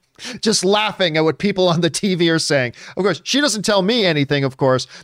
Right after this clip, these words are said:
but just <laughs> hearing her laughing at the videos, I imagine that's exactly like Kevin Feige.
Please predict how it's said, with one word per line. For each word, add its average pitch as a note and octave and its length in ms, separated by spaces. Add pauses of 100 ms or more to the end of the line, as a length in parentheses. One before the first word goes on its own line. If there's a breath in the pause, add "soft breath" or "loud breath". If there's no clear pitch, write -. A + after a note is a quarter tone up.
but F3+ 100
just F#3 180
<laughs> - 60
hearing B3 220
her G#3+ 180
laughing F#3+ 540
at E3+ 100
the F3 80
videos, E3 260 (220 loud breath)
I G3+ 100
imagine A3+ 360
that's A3+ 200
exactly G3 460
like F3+ 100
Kevin E3+ 300
Feige. D#3 400